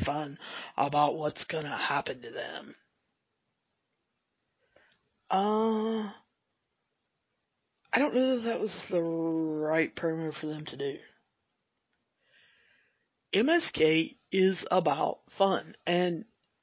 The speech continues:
even when you beat them, they're having fun. They're glad to be there. They're glad to be wrestling. They're glad you gave them a job. Uh, Nash Carter is glad that he got to buy a new car finally. Um,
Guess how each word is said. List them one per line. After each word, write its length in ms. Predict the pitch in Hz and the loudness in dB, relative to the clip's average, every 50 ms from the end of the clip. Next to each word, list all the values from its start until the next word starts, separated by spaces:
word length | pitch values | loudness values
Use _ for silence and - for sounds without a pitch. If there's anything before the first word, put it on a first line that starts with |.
| _ _ _ _ _ | _ _ _ _ _
even 520 | - 220 233 269 320 370 349 269 196 214 190 | 4 4 6 6 4 2 0 0 -2 0 0
when 180 | 170 180 196 | 2 2 2
you 140 | 190 180 165 | 2 2 0
beat 240 | 151 156 160 175 - | 0 -2 -2 -2 -4
them, 340 | 190 190 196 196 202 208 - _ _ _ _ _ _ _ _ _ _ _ _ _ _ _ _ _ - | -4 -4 -4 -4 -6 -8 -12 _ _ _ _ _ _ _ _ _ _ _ _ _ _ _ _ _ -2
they're 220 | 185 190 220 240 | 2 2 4 6
having 280 | 233 214 208 214 208 170 | 6 4 4 2 -2 0
fun. 320 | - 156 165 131 - - - - _ _ _ _ _ _ _ _ _ _ | 0 0 0 0 -2 -8 -16 -20 _ _ _ _ _ _ _ _ _ _
They're 160 | - 180 185 170 | 2 2 2 4
glad 360 | 143 165 156 143 143 151 160 | 2 2 2 2 0 0 -2
to 60 | 185 | 0
be 160 | 175 165 151 | 0 2 2
there. 300 | 147 147 147 151 165 190 - _ _ _ - | 0 0 -2 -4 -6 -10 -16 _ _ _ 2
They're 180 | 175 170 170 | 4 4 4
glad 300 | 160 165 156 151 156 151 | 6 4 4 4 4 2
to 60 | 165 | 0
be 120 | 165 175 180 | 0 0 0
wrestling. 540 | 165 160 - - - - 151 147 156 180 - _ _ _ - - - - - - _ - | 0 -2 -2 -4 -6 -8 -10 -10 -10 -12 -16 _ _ _ -20 -20 -20 -20 -20 -20 _ -2
They're 480 | 151 170 170 165 160 160 156 156 156 | 2 4 6 8 8 8 6 4 2
glad 340 | - - 160 151 151 151 147 | 0 0 0 0 0 0 -2
you 80 | 160 160 | 0 2
gave 240 | 151 156 156 156 156 | 2 2 2 2 0
them 140 | 156 160 | -4 -6
a 40 | 170 | -4
job. 360 | 165 165 139 135 135 156 175 202 - _ _ _ _ _ _ - - _ - - - - - - - | -2 -2 0 0 -2 -4 -6 -12 -18 _ _ _ _ _ _ -20 -20 _ -20 -20 -18 -16 -14 -12 -2
Uh, 400 | - - 156 156 156 156 156 156 151 - | 2 4 4 6 6 4 4 2 0 0
Nash 320 | 165 160 160 160 - - | 0 0 2 0 0 0
Carter 380 | - 175 160 160 165 165 160 160 | 2 4 4 6 6 4 4 2
is 100 | 151 - | 0 -2
glad 280 | - 165 151 147 160 160 | -2 -2 -2 -2 -2 -2
that 140 | 160 156 - | -2 -2 -2
he 120 | - 170 | 0 0
got 140 | 170 175 156 | 2 2 0
to 80 | - 151 | 0 -2
buy 160 | 151 156 156 | -2 -2 -2
a 40 | 151 | -2
new 120 | 151 156 | -4 -6
car 280 | - - 147 143 147 147 | -2 0 0 0 0 0
finally. 520 | - 139 143 143 143 143 143 151 175 202 - _ _ _ _ _ _ - - - - _ _ _ | -2 -2 -2 -4 -6 -8 -10 -10 -12 -14 -18 _ _ _ _ _ _ -20 -20 -20 -20 _ _ _
Um, 640 | - 165 160 160 156 156 156 156 156 147 139 135 151 | 2 4 6 6 4 4 2 0 -2 -4 -8 -8 -10